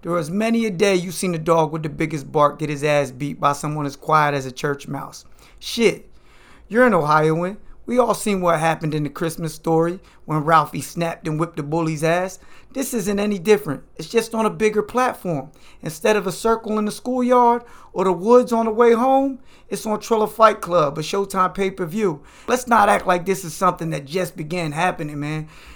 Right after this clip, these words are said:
In the late nineties, early two thousands, M T V had a show that put Sticky Fingers versus some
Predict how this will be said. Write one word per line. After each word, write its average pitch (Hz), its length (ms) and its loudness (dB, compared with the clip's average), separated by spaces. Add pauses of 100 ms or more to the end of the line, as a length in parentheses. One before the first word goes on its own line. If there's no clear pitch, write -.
(120)
In 190 100 -6
the 196 100 -4
late 214 300 0
nineties, 220 500 0
early 226 280 0
two 233 180 -8
thousands, 240 560 6 (360)
M 202 120 -8
T 226 180 -6
V 220 280 -2
had 208 180 4
a 202 60 0
show 208 320 0
that 190 160 -6
put 196 160 -2
Sticky 214 340 -10
Fingers 185 480 -4
versus 196 320 -2
some 180 280 -6